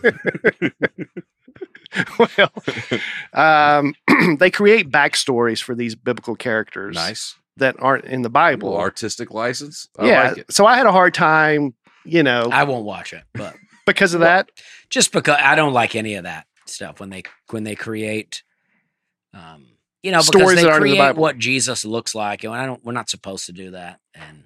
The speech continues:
Speaker 2: Would you watch a movie in the first person from Jesus' perspective, so you never see him?
Speaker 1: <laughs>
Speaker 3: Oh, maybe, maybe.
Speaker 1: Like a
Speaker 3: That's
Speaker 1: bo-, a body
Speaker 3: interesting.
Speaker 1: cam?
Speaker 2: Like a body. <laughs>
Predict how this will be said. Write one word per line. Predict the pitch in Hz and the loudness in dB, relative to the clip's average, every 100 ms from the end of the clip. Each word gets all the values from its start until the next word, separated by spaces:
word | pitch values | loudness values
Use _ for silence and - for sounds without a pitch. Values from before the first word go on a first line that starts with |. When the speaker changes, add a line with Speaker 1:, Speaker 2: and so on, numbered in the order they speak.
| _ _ | _ _
Speaker 2:
Would | 120 113 | -6 -4
you | 117 | -2
watch | 113 120 - | 0 0 0
a | |
movie | 113 113 107 107 101 - | -2 0 0 0 -4 -4
in | 110 101 | -6 -6
the | 95 | -10
first | - - 113 104 - | -12 -4 -2 -2 -6
person | - 107 98 95 78 | -6 -6 -4 -8 -12
from | - 92 87 | -12 -12 -10
Jesus' | 92 80 78 82 | -10 -10 -12 -16
perspective, | - - 90 82 | -18 -10 -10 -10
so | 87 | -14
you | 90 | -14
never | 87 98 101 104 | -10 -6 -6 -6
see | - - 110 | -6 -6 -8
him? | 95 107 - | -8 -6 -6
Speaker 1:
<laughs> | - - - 220 | -8 -12 -12 -2
Speaker 3:
Oh, | 190 | 0
maybe, | 147 175 277 208 185 214 - _ 160 | 2 4 4 2 0 0 -6 _ -12
maybe. | 180 202 285 247 185 240 - - _ - - _ - _ _ - | -2 4 4 4 4 2 0 -10 _ -20 -20 _ -20 _ _ -2
Speaker 1:
Like | 180 | 2
a | |
Speaker 3:
That's | 170 240 - | 4 4 4
Speaker 1:
bo-, | 156 | 2
a | |
body | 160 175 220 | 4 4 6
Speaker 3:
interesting. | 190 | 4
Speaker 1:
cam? | 226 247 269 - | 4 4 2 2
Speaker 2:
Like | 131 135 | 2 4
a | 131 - | 2 4
body. | 123 123 | 4 2
<laughs> | - - | -4 -12